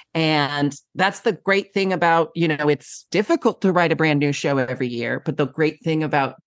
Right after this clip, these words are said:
doing it and committing to doing that is that we get to talk about this year and we get to bolster ourselves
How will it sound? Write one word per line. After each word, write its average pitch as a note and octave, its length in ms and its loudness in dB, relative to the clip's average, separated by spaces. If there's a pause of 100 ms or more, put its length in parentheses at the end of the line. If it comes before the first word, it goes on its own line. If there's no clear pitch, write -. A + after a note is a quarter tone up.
(120)
doing D3+ 540 2
it F#3+ 260 0
and C3+ 160 -2
committing C#3 560 0
to B2+ 120 -6
doing C3+ 360 0
that G3 360 0 (280)
is D3+ 140 0
that D3+ 180 2
we D3+ 80 2
get C#3+ 240 2 (100)
to C#3+ 140 -8
talk D3 320 -2
about B2+ 340 -2
this C3 640 -4
year B2 480 -6 (320)
and D#3+ 140 2
we D#3+ 80 4
get E3 120 2
to D3+ 100 0
bolster E3+ 680 0
ourselves C3 880 -2